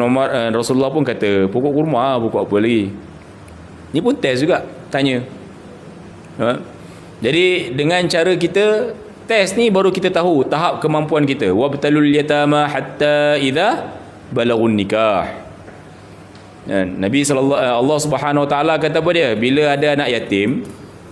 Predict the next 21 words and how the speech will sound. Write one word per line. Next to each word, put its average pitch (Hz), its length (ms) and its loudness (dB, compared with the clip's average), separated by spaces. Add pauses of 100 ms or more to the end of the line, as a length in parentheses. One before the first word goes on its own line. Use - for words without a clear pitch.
(220)
so, 113 240 0
wali 131 400 2
ni, 143 160 2
penjaga 127 560 0
ni, 147 160 4
dia 131 160 0
kena 123 240 2
jaga 120 400 2
dia 113 160 2
punya 123 240 2
harta 117 320 0
anak 101 160 0
yatim 120 220 0
tu, 127 80 0
kan. 92 100 -2 (720)
Kemudian, 156 320 0
bila 165 240 2
budak 175 320 2
tu 190 80 0
dah 170 160 2
baligh, 139 440 2